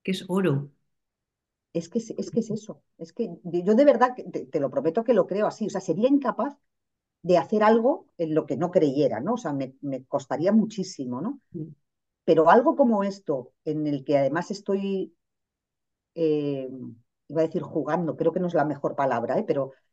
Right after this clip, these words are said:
Speaker 2: no me sale otra ahora mismo, con las
Speaker 1: Mm.
Speaker 2: expectativas de la gente, ¿no? Con su, con, con su futuro, con un momento en el complicado, ¿no? Con,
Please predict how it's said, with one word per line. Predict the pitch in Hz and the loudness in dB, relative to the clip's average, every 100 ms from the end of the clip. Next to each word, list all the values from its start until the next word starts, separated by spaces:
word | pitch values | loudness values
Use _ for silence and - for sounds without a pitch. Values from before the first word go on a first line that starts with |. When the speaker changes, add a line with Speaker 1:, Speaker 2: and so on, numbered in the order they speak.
| _ - | _ -6
Speaker 2:
no | 175 | -2
me | 175 | 0
sale | 175 160 | 4 4
otra | 151 151 | 4 4
ahora | 151 143 | 2 2
mismo, | 135 135 143 - | -2 -6 -6 0
con | 143 | 2
las | 139 143 - - 139 | 2 -4 -8 -10 -4
Speaker 1:
Mm. | 151 117 | -4 -4
Speaker 2:
expectativas | 180 165 131 | -4 -4 -6
de | 135 | -6
la | 120 | -8
gente, | - 139 127 123 131 | -8 -12 -10 -10 -6
¿no? | 190 | -2
Con | 175 156 | 0 0
su, | 151 - 151 139 135 131 127 - _ _ _ - | -2 -6 -4 -2 -2 -4 -6 -8 _ _ _ -8
con, | 156 | -4
con | 156 | -4
su | 151 - | -4 -10
futuro, | 156 143 175 165 143 | -12 -4 2 2 2
con | 143 | -2
un | 170 | 0
momento | 185 185 185 185 190 | 0 0 0 2 2
en | 170 | 2
el | 160 156 135 - | 0 0 -6 -8
complicado, | 156 147 139 127 165 165 131 | -6 -6 -6 0 4 4 2
¿no? | 151 214 214 | 0 -2 0
Con, | 156 143 139 135 | 0 0 -4 -8